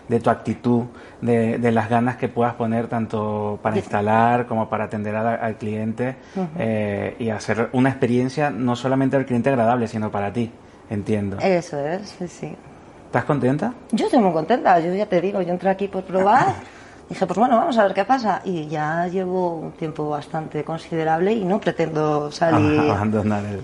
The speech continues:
Speaker 2: No pretendo abandonar el barco. Y esto es reciclarse cada día.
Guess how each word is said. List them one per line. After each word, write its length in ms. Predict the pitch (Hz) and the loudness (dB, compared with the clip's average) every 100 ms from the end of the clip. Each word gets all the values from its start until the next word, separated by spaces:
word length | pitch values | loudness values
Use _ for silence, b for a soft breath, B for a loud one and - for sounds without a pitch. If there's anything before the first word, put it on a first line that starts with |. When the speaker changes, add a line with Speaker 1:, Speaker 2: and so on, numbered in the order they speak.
| - | -8
Speaker 2:
No 300 | - 214 240 | 0 4 6
pretendo 380 | 233 220 220 214 | 6 2 4 4
abandonar 520 | 196 185 180 180 170 | 4 4 2 2 2
el 60 | 156 | 4
barco. 400 | 143 165 156 147 - | 2 2 -2 -10 -8
Y 120 | 180 | -6
esto 240 | 175 - 190 | -4 2 2
es 60 | |
reciclarse 500 | 196 - 180 170 - | 2 -6 -2 -2 -2
cada 260 | 170 160 156 | 0 2 2
día. 240 | 165 175 | 0 -8